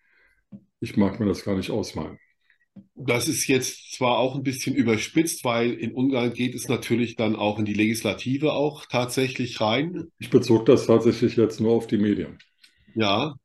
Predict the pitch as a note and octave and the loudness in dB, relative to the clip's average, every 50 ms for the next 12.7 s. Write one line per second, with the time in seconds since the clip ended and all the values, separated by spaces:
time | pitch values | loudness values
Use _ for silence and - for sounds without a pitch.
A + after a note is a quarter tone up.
0 | _ _ - - G#2 G#2 A2 B2 - - - E3+ - _ - B2+ B2+ B2 - C#3 | _ _ -4 -2 -2 0 0 -2 -4 -6 -12 -18 -16 _ -4 -2 -2 -2 -2 0
1 | C3 C#3 B2 B2 B2 A#2 B2 B2 A#2+ - C3 A#2+ B2+ B2 A#2 A#2+ A#2 - A#2+ G#2+ | 0 0 0 0 -2 0 0 -2 -2 -4 -4 -2 -2 -2 -2 -4 -4 -4 -4 -4
2 | A2 - C3 C#3 C3 C3 B2 - A#2 A2 A#2 A#2 A2+ A2 - - - - _ _ | -4 -6 -6 -4 -2 -2 0 0 0 2 2 2 0 0 -4 -12 -20 -20 _ _
3 | - B2+ B2+ B2+ - - C#3 C#3+ C#3+ - D3+ C3 - - - - C#3+ D3+ D#3+ D#3+ | -2 -2 -2 -2 -2 0 0 0 0 -2 -4 -6 -8 -6 -2 0 2 2 4 4
4 | C3+ B2+ C3 - - G#2 G#2+ G#2+ A#2 C3 - - - - - _ _ _ _ _ | 2 2 0 0 -2 0 0 0 -2 -6 -8 -12 -14 -14 -16 _ _ _ _ _
5 | _ _ _ _ _ _ _ _ _ _ _ - C3+ B2+ - B2+ C3 - D#3 C3 | _ _ _ _ _ _ _ _ _ _ _ -8 -6 -4 -2 -2 0 0 0 0
6 | B2+ A#2 - - A#2 A2+ B2+ C#3 C#3 C#3 C3+ B2+ A#2+ - - C3+ B2+ B2+ C3 C3 | 0 -2 -2 0 2 2 2 2 0 0 -2 -4 -6 -4 -2 0 2 2 2 0
7 | C3 - - - _ _ _ _ _ _ _ _ _ - C3 C#3 C3+ C#3+ D3 C#3+ | -2 -8 -16 -20 _ _ _ _ _ _ _ _ _ 0 0 2 4 4 4 4
8 | C#3+ A2+ A#2 B2+ C3+ C#3+ C3+ C3 B2 A#2+ A#2 - - - A2+ C3 D3+ D#3 D3 A#2+ | 2 2 0 0 0 0 0 0 -2 -2 -4 -6 -6 -4 -2 -2 -2 -2 -2 -2
9 | G#2+ A2 G#2 A2 A2 A2 - A#2 - - A#2 A2 A2 G#2+ A2 A2 G2 A2 A2+ A2 | -2 0 0 -2 -2 -4 -8 -10 -6 -2 0 0 0 0 -2 -2 0 2 2 2
10 | G#2 G2+ - - A2 B2 B2 B2 A#2 A#2 A2 G#2+ G#2 G#2+ A2+ G2 A2 A2 - G2+ | 2 0 -2 -2 0 0 0 0 0 0 0 0 0 0 -2 -2 -2 -4 -4 -4
11 | A#2+ B2+ B2+ B2+ G2+ G#2 G2+ G#2+ G#2 - G#2+ - - - G#2 G#2+ A2 A#2+ B2 B2 | -4 -2 -2 -2 -4 -2 -4 -4 -4 -6 -8 -10 -4 0 2 2 2 2 2 2
12 | G#2 G2 F#2+ A2 A#2 A#2 A#2+ A2+ G#2 - A#2 - - | 2 2 2 2 2 2 2 2 0 -2 -4 -6 -8